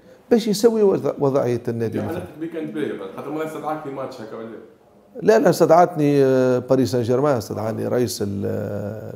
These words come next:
Speaker 1: Paris سان جيرمان. ما عنديش علاقة سيئة مع الراجل، أنا ما نعرفوش من قبل، آه، لكن، آه، هو جا للنادي الإفريقي. النادي الإفريقي جمعية كبيرة برشا وعائلة كبيرة برشا.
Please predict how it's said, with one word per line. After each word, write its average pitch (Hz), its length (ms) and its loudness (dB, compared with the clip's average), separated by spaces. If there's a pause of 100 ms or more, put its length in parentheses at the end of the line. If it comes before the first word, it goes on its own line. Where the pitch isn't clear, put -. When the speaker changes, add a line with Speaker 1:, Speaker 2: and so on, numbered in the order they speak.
(120)
Speaker 1:
Paris 110 240 -6
سان 107 80 -8
جيرمان. 139 380 -6 (520)
ما 151 360 -6
عنديش 202 300 0
علاقة 202 320 2
سيئة 165 380 2
مع 123 180 -2
الراجل، 120 400 -2
أنا 117 200 -12
ما 117 100 -14
نعرفوش 113 560 -4
من 110 100 -12 (120)
قبل، 160 220 -4 (580)
آه، 123 600 -4
لكن، 190 500 2 (600)
آه، 117 720 -10
هو 175 240 6
جا 196 160 8
للنادي 196 280 2
الإفريقي. 165 460 0 (840)
النادي 147 160 2
الإفريقي 170 380 -4
جمعية 165 300 -2
كبيرة 170 260 -2
برشا 170 240 -6 (720)
وعائلة 165 400 0
كبيرة 170 260 0
برشا. 165 260 -4